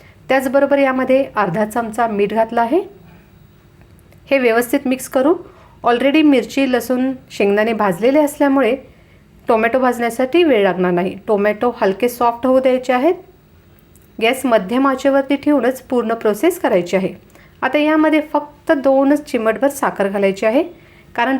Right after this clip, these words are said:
टोमॅटोचा जो आंबटपणा आहे, तो बॅलन्स करण्यासाठी आपण यामध्ये दोनच चिमट साखर घातलं आहे. थोडीशी कोथिंबीर घालू आणि अगदी एक मिनिटासाठी हे भाजून घेऊ.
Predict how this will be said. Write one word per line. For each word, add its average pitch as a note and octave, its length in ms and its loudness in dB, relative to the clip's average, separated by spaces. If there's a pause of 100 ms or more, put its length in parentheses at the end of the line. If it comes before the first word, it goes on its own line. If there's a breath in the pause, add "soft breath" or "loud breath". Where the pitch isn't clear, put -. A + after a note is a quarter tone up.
टोमॅटोचा G#3+ 500 0
जो A#3 340 -4
आंबटपणा G#3 460 0
आहे, G#3+ 220 0 (140)
तो - 60 2
बॅलन्स G3+ 360 0
करण्यासाठी A#3 600 -2 (460 loud breath)
आपण A3+ 280 0
यामध्ये C4+ 520 2
दोनच C4 520 -2
चिमट A3 280 -2 (300)
साखर A3 240 -2
घातलं F#3 280 -4
आहे. F#3 140 -4 (360)
थोडीशी A3+ 320 0
कोथिंबीर C4 500 0
घालू D4 240 2 (680)
आणि B3 160 0
अगदी A3+ 360 -2
एक A#3+ 180 -2
मिनिटासाठी A3 520 -4
हे B3+ 180 2
भाजून G3 400 0
घेऊ. F3+ 180 -4